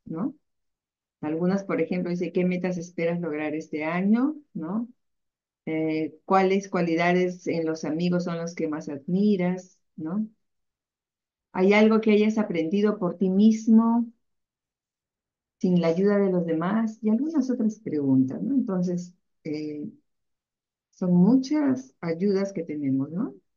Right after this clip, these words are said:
Aquí tenemos más preguntas, ¿no? "¿Cómo ha enriquecido tu vida tu madre o el ser mamá?".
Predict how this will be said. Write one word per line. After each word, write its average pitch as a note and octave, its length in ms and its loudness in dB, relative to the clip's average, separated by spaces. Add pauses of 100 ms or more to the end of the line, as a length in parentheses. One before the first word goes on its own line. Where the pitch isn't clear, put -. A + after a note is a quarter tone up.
Aquí - 180 -16
tenemos C#3+ 520 -6
más C#3 180 -8
preguntas, F3+ 600 -2
¿no? A#3+ 360 -4
"¿Cómo G3+ 320 2
ha F#3+ 160 0
enriquecido F3+ 760 -2 (640)
tu D#3+ 160 0
vida F3+ 320 2
tu D#3 120 -2
madre G#3 560 0 (640)
o F#3 180 8
el E3+ 120 4
ser F#3 280 0 (160)
mamá?". A3 320 2